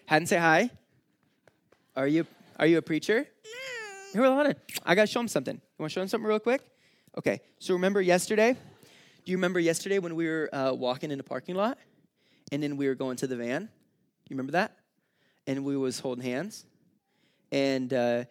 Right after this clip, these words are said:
you wanna hold hands real quick? Come here, let's hold hands. Here. Okay. Okay, so this is how we hold hands. You guys can see I have a little picture of it too.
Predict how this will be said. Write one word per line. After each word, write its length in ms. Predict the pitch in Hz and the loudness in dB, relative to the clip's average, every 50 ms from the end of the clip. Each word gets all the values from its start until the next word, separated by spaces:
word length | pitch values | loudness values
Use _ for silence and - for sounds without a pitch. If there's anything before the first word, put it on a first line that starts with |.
| _ _ _ | _ _ _
you 100 | - 135 | -6 -4
wanna 80 | 127 127 | -2 -2
hold 140 | 131 127 123 | -4 -4 -4
hands 240 | 131 131 139 156 - | -4 -6 -6 -6 -8
real 80 | 160 | -8
quick? 220 | 160 - 226 277 - _ - - _ _ _ _ _ _ _ | -6 -4 -6 -6 -6 _ -20 -20 _ _ _ _ _ _ _
Come 120 | 147 131 | -12 -12
here, 80 | - - _ _ _ - | -12 -12 _ _ _ -20
let's 80 | - | -18
hold 140 | - - - | -16 -16 -16
hands. 260 | 147 156 - - - - _ _ _ _ _ _ _ - _ _ _ _ _ _ _ _ _ _ _ _ _ _ _ - - - - - - - - | -16 -16 -16 -18 -18 -20 _ _ _ _ _ _ _ -20 _ _ _ _ _ _ _ _ _ _ _ _ _ _ _ -20 -20 -20 -20 -20 -20 -18 -14
Here. 180 | 101 92 - - _ _ _ _ _ _ _ _ _ _ _ _ _ _ _ _ _ _ | -14 -14 -14 -16 _ _ _ _ _ _ _ _ _ _ _ _ _ _ _ _ _ _
Okay. 200 | - - 71 64 - _ _ _ _ _ _ _ _ _ _ _ _ _ | -10 -10 -10 -10 -14 _ _ _ _ _ _ _ _ _ _ _ _ _
Okay, 240 | - - 127 92 - - _ _ _ - | -6 -4 -4 -4 -4 -8 _ _ _ -14
so 120 | - 127 | -10 -8
this 140 | 127 139 156 | -6 -4 -4
is 100 | 170 175 | -2 2
how 140 | 196 196 202 | 2 4 4
we 60 | 220 | 4
hold 180 | 226 220 214 | 4 2 2
hands. 380 | 214 156 151 170 202 - - - _ _ _ _ | 2 2 2 0 0 -4 -10 -14 _ _ _ _
You 60 | - | -2
guys 100 | 147 139 | -2 -2
can 80 | 151 | -2
see 120 | 139 143 131 | 0 2 4
I 60 | 113 | 4
have 100 | 139 143 | 4 4
a 40 | 151 | 2
little 140 | 151 135 117 | 0 0 0
picture 260 | 139 127 - - 120 | -2 -4 -2 -4 -4
of 80 | 117 | -4
it 80 | 110 - | -4 -4
too. 220 | - 123 113 117 | -4 -4 -4 -4